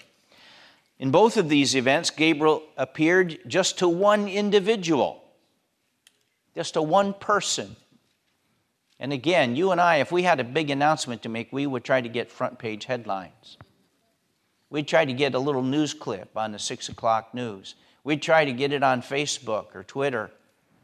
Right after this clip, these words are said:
or something. We'd try to get the word out to everybody. The angel Gabriel appeared to one individual in each case.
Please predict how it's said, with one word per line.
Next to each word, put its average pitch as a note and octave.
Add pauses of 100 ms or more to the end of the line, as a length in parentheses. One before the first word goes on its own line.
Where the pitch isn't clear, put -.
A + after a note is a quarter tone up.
(560)
or G#2
something. D3 (580)
We'd C#3
try D#3
to C3+
get D3
the C#3
word C#3+
out C3+
to -
everybody. A2 (240)
The -
angel E3+
Gabriel C#3
appeared A#2+
to B2
one C3+
individual B2+ (220)
in A2+
each A#2
case. -